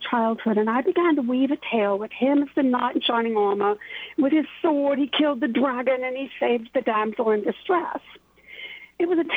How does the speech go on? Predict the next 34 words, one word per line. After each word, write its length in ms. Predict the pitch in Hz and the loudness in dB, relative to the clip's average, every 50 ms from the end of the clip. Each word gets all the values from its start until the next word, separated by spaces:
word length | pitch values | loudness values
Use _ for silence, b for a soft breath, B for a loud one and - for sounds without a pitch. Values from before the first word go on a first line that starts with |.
| - | 0
tale 320 | - 320 330 330 330 330 339 | 2 2 2 4 2 2 0
I 200 | - 285 294 302 | 0 0 0 2
made 260 | 285 277 269 254 233 | 2 0 0 -2 -4
up 120 | 233 233 - | -4 -4 -4
as 80 | 262 240 | -4 -2
I 100 | 254 240 | -2 -2
went 260 | 220 226 220 220 208 - | 0 0 -2 -2 0 -2
along. 360 | 247 226 220 208 202 208 214 | -2 0 0 2 2 0 0
It 100 | 220 - | -4 -6
was 120 | 233 - | -4 -2
not 180 | 247 240 254 285 | 0 0 0 -2
a 120 | 285 - | -6 -6
story 260 | - 277 240 214 202 | -4 -2 0 0 2
I'd 140 | 196 190 190 | 2 0 0
ever 160 | 202 196 202 | -2 -2 -2
heard 240 | 196 208 208 196 196 | -2 0 0 0 -2
before, 400 | 196 185 - 208 196 220 254 269 B B B B B B B B | -2 -2 -2 -2 0 0 -2 -2 B B B B B B B B
and 240 | - 269 269 269 - | 0 0 0 0 0
it 100 | - 294 - | -2 -2 0
came 220 | - 277 339 320 320 | 2 2 2 2 2
from 180 | 320 302 262 | 2 2 2
my 160 | 254 254 254 | 2 0 -2
heart, 440 | 233 - 277 294 277 269 262 269 - - B B B B B B B B _ - | -4 -2 0 0 0 0 -2 -4 -8 -12 B B B B B B B B _ -2
but 100 | 294 285 | -2 0
it 80 | - | 0
was 120 | 285 269 302 | 0 0 0
as 140 | 294 269 294 | 0 0 0
if 100 | 320 311 - | -2 -2 -2
someone 280 | - 349 302 311 302 294 | 0 2 2 4 2 2
was 120 | 294 285 - - - - - | 0 -2 -4 -4 -4 -2 0
telling 260 | 320 330 320 294 254 | 0 0 0 0 0
me 120 | 240 226 233 | 0 -2 -2
the 80 | 233 | 0
words 320 | 233 247 254 262 262 254 | 0 0 0 0 0 -2